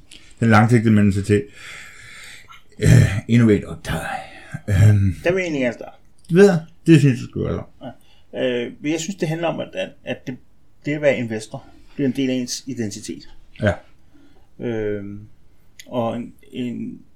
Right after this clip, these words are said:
Speaker 2: det fylder ikke lige så meget som tidligere.
Speaker 1: Mhm.
Speaker 2: Altså, man behøver ikke nødvendigvis gå så meget op i regneark og,
Speaker 1: Nej.
Speaker 2: øh,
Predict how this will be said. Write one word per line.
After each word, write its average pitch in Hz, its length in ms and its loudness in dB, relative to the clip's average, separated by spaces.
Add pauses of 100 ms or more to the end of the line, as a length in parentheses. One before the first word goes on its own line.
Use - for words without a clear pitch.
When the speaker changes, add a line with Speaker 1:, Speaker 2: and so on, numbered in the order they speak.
(120)
Speaker 2:
det 131 100 -4
fylder 185 220 2
ikke 170 120 0
lige 165 80 -6
så 160 100 -4
meget 110 220 -2
som 127 120 -10
tidligere. 117 400 -12 (140)
Speaker 1:
Mhm. 123 140 4
Speaker 2:
Altså, 110 300 -4
man 123 280 -4 (200)
behøver 156 260 0
ikke 156 120 -4
nødvendigvis 139 380 -4
gå 120 200 -2
så 120 140 -10
meget 117 220 -2
op 117 180 -6
i 110 420 -10 (100)
regneark 104 680 -8
og, 95 400 -12 (200)
Speaker 1:
Nej. 120 260 -2 (360)
Speaker 2:
øh, - 140 -14